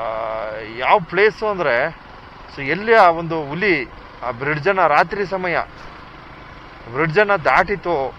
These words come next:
ಏನಾದರೂ ಒಂದು ಸೌಂಡು, ಅದರ ಶಬ್ದ ಕೇಳಬೇಕು. ಭಯಾನಕರವಾಗಿತ್ತು ಅದು ಶಬ್ದ. ಆ ಒಂದು ಬ್ರಿಡ್ಜು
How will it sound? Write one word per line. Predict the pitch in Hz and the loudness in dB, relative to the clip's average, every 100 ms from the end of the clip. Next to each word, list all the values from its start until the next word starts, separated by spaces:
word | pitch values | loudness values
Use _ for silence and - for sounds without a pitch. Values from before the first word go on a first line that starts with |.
| - - - - | -18 -18 -18 -12
ಏನಾದರೂ | 139 180 175 156 | -4 0 0 -2
ಒಂದು | 151 139 | -8 -10
ಸೌಂಡು, | 127 - 151 185 190 165 | -14 -4 -4 -2 0 0
ಅದರ | 135 135 143 | 0 -4 -8
ಶಬ್ದ | 131 131 196 | -10 0 0
ಕೇಳಬೇಕು. | 165 175 160 156 143 101 - - - - - - 104 | 2 -2 -2 -6 -6 -10 -14 -20 -20 -20 -20 -16 -8
ಭಯಾನಕರವಾಗಿತ್ತು | 120 135 160 180 180 170 175 160 151 156 | -2 0 2 2 0 0 -2 -4 -4 -4
ಅದು | 131 | -4
ಶಬ್ದ. | 123 127 117 139 - - - - - - - - - - - - - - - - - - - | -10 -12 -6 -6 -6 -20 -20 -20 -20 -20 -20 -20 -20 -20 -20 -20 -20 -12 -8 -8 -10 -14 -6
ಆ | 156 | -4
ಒಂದು | 156 143 | -4 -6
ಬ್ರಿಡ್ಜು | 127 113 147 165 147 208 | -12 -6 -2 -2 -2 0